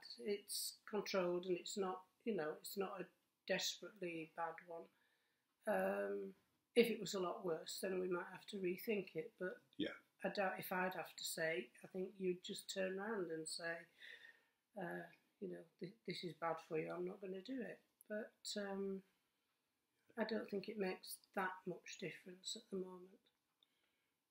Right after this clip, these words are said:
Speaker 2: Have you any idea how many tins of tobacco I've got?
Speaker 1: Not really. A lot. Seem to think you've got about a crate full in the bedroom.
Speaker 2: Yeah, yeah.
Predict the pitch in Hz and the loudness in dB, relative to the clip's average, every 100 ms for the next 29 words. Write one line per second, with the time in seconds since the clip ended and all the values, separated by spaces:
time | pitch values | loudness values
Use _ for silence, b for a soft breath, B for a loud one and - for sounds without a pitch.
0 | _ _ _ - 302 262 294 - 240 220 | _ _ _ 4 8 8 8 6 8 10
1 | 220 214 196 - 196 185 - - - - | 10 8 6 2 4 4 0 -4 -6 4
2 | 190 - 127 104 - - - _ _ _ | 4 6 2 2 0 -4 -4 _ _ _
3 | _ _ _ _ _ _ _ _ _ _ | _ _ _ _ _ _ _ _ _ _
4 | _ _ 220 - 196 170 165 180 - _ | _ _ -6 -6 -6 -6 -6 -12 -18 _
5 | _ 214 196 - - 262 226 269 - - | _ -20 -20 -12 0 4 6 6 2 -14
6 | _ _ _ _ _ _ _ _ _ _ | _ _ _ _ _ _ _ _ _ _
7 | _ _ _ _ _ _ _ _ - - | _ _ _ _ _ _ _ _ -6 0
8 | 262 247 - 247 226 226 220 214 214 208 | 2 2 2 4 4 0 0 0 4 2
9 | 208 226 - 202 196 - 165 185 202 190 | 2 0 6 6 4 -2 -2 0 -2 0
10 | 190 180 175 170 208 - B B B B | 0 0 -2 -2 -2 -8 B B B B
11 | B B B B B B _ _ 285 330 | B B B B B B _ _ 4 6
12 | - - - - 285 | 6 2 -6 2 2